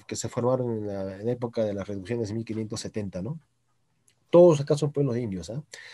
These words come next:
Eh, Jauja recién va a ser villa en mil setecientos ochenta y ocho, ¿no? Se pasa a ser la categoría de villa, ¿no? Y vuelve a ser ciudad en la época de la independencia, junto a Huancayo, ¿no? Que a Huancayo se le da la categoría de incontrastable por los eventos distintos de la independencia, ¿no? Pero en la colonia no hay, este,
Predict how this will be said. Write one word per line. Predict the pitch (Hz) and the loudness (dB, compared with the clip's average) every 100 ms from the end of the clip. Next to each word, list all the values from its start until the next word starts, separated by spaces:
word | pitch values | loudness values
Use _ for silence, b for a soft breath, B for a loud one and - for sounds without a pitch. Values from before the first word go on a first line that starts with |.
| B B B _ | B B B _
Eh, | 107 107 | -2 -2
Jauja | 107 170 - 156 | 6 8 8 4
recién | 139 151 | 4 4
va | 143 | 4
a | |
ser | 147 131 | 4 6
villa | 170 135 165 185 | 6 6 4 4
en | 117 | -2
mil | 131 | -2
setecientos | 135 139 113 135 139 131 | -2 -4 -6 -4 -4 -6
ochenta | - 104 95 | -8 -8 -6
y | 139 | -6
ocho, | 202 - 87 | -6 -10 -8
¿no? | 135 | -8
Se | 147 | -6
pasa | - 131 | -2 -2
a | |
ser | - 131 | 0 -2
la | |
categoría | 117 113 120 | -2 -2 0
de | 117 | 2
villa, | 120 98 95 | 0 -2 -6
¿no? | 139 | -6
Y | 123 | 0
vuelve | 143 170 | 4 4
a | |
ser | 147 160 | 4 0
ciudad | - 151 170 160 - | 2 2 2 0 -6
en | 110 104 101 | -6 -4 -4
la | 117 | -4
época | 117 113 | -2 -2
de | |
la | 107 | -2
independencia, | 101 101 101 101 104 | -6 -6 -6 -6 -6
junto | 123 113 | -6 -4
a | 107 | -4
Huancayo, | 101 90 110 95 92 | -4 -2 -2 0 -2
¿no? | 147 143 | -4 -6
Que | 98 95 - | -8 -8 -10
a | 98 | -8
Huancayo | 107 120 113 | -2 -2 -2
se | 110 | -4
le | 104 | -4
da | 110 | -4
la | |
categoría | 107 - 104 110 | -6 -8 -4 -4
de | 107 | -4
incontrastable | 104 98 - 110 101 | -6 -8 -8 -6 -6
por | - 127 113 | -8 -10 -10
los | 117 156 | -6 2
eventos | 156 165 151 | 2 2 -2
distintos | 143 160 151 | -4 -2 -2
de | 127 | -2
la | 117 | -4
independencia, | 110 107 104 - 98 | -6 -6 -8 -8 -10
¿no? | 156 - B B B B B B - - | -12 -12 B B B B B B -20 4
Pero | 139 | 8
en | 143 | 8
la | 143 | 8
colonia | 160 208 202 | 6 8 6
no | 190 208 | 6 4
hay, | 190 | 4
este, | 165 151 151 147 143 139 135 139 139 131 | 2 2 4 6 4 2 0 -2 -2 -4